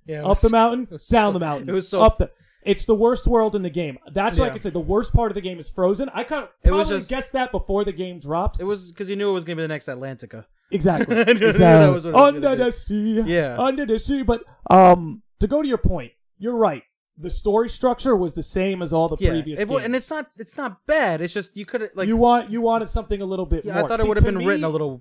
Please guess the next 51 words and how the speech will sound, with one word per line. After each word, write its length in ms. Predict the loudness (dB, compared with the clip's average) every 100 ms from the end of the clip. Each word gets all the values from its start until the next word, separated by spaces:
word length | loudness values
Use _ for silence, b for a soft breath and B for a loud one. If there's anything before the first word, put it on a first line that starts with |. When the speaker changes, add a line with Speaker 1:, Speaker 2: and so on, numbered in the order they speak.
| _
Speaker 1:
differently. 420 | -12 -12 -16 -8
Speaker 2:
to 120 | -4 -4
me, 240 | -4 -4
what 180 | -4 -4
I 300 | -4 -4 -4
got 220 | -4 -4
off 220 | -4 -6
on 140 | -6 -6
that 100 | -6
was 160 | -8
different 360 | -8 -8 -10 -10
was 120 | -8 -8
the 80 | -2
quality 760 | 0 2 2 0 -2 -4 -8
of 80 | -10
the 140 | -10
animation. 520 | -12 -14 -18 -20 -20 _ _ _ -6
I 80 | -4
Speaker 1:
I 20 |
mean, 80 | 0
Speaker 2:
felt 160 | 0 0
Speaker 1:
yeah, 60 |
Speaker 2:
like, 200 | -2 -6 _ -4
Speaker 1:
yeah. 120 | 0
Speaker 2:
I 80 | 0
felt 220 | 0 0
like 120 | 0
I 60 | -2
was 120 | -2
watching 280 | -2 -4 -6
a 80 | 2
Pixar 460 | 4 4 0 -8 -6
movie 280 | -6 -8
from 180 | -16 -18
beginning 360 | -16 -14 -14 -12
to 80 | -4
Speaker 1:
Yeah. 140 | -4 -4
Speaker 2:
end. 120 | -12 b b b
Speaker 1:
But 120 | -2
then 120 | 2 2
when 120 | 0
you 80 | -2
did, 180 | -4
like, 160 | -4 -6
the, 320 | -6 -6 -8 _ _
the, 200 | -10 -10 -12
to 100 | -8
me, 180 | -6 -4
the 120 | -6
worst, 400 | -4 -4 -4 -8
most 220 | -16 -18